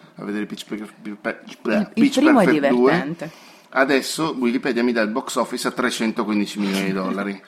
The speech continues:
Speaker 2: <laughs>
Speaker 1: perché la mia grandissima
Speaker 2: Ecco.
Speaker 1: paura è che non rientrassero bene dei costi di produzione che impedissero a Miller di farne altri. Ma
Speaker 2: E non gli
Speaker 1: George
Speaker 2: venisse
Speaker 1: Miller
Speaker 2: voglia.
Speaker 1: Scusami?
Speaker 2: E non gli venisse
Speaker 1: E non gli
Speaker 2: voglia
Speaker 1: venisse
Speaker 2: di
Speaker 1: neanche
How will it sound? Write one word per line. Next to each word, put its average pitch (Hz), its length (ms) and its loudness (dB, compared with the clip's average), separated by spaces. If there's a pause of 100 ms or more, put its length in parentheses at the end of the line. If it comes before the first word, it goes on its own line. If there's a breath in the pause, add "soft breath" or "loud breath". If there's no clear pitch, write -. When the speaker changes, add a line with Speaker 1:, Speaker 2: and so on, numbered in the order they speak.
(120)
Speaker 2:
<laughs> - 260 -20
Speaker 1:
perché 127 420 0
la 113 180 0
mia 120 180 2
grandissima 123 600 4
Speaker 2:
Ecco. 135 100 2
Speaker 1:
paura 123 260 4
è 110 60 2
che 107 340 -4
non 107 400 -2
rientrassero 107 720 -2
bene 107 500 0
dei 104 160 -4
costi 107 320 -8
di 101 100 -6
produzione 113 540 -6
che 110 120 -8
impedissero 101 480 -6
a - 20 -2
Miller 101 260 -2
di 107 140 -12
farne 98 260 -8
altri. 98 340 -8 (300 loud breath)
Ma 190 120 -4
Speaker 2:
E 165 40 0
non 165 140 -2
gli - 20 0
Speaker 1:
George 151 220 2
Speaker 2:
venisse 120 160 4
Speaker 1:
Miller 117 220 0
Speaker 2:
voglia. 135 420 -6 (640)
Speaker 1:
Scusami? 120 520 -8
Speaker 2:
E 180 80 -2
non 185 160 2
gli 185 100 0
venisse 180 220 2
Speaker 1:
E 131 40 4
non 127 100 6
gli - 20 6
Speaker 2:
voglia 185 220 6
Speaker 1:
venisse 185 100 2
Speaker 2:
di 202 60 4
Speaker 1:
neanche 202 180 6